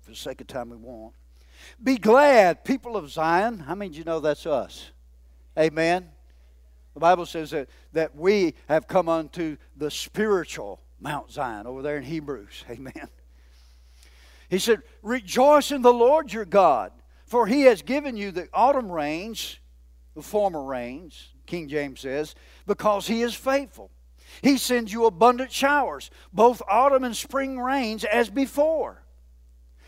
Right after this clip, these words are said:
So here he's saying he's gonna send you not just one, but he's gonna send you both. A double outpouring, a double anointing, a double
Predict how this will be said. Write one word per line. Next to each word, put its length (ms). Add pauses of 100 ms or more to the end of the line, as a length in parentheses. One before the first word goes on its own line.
(160)
So 300 (180)
here 280
he's 200
saying 420 (100)
he's 240
gonna 180
send 360
you 280
not 240
just 220
one, 420 (220)
but 100
he's 160
gonna 220
send 320
you 200 (140)
both. 640 (460)
A 220 (180)
double 680 (180)
outpouring, 720 (220)
a 160
double 640 (180)
anointing, 640 (300)
a 160
double 800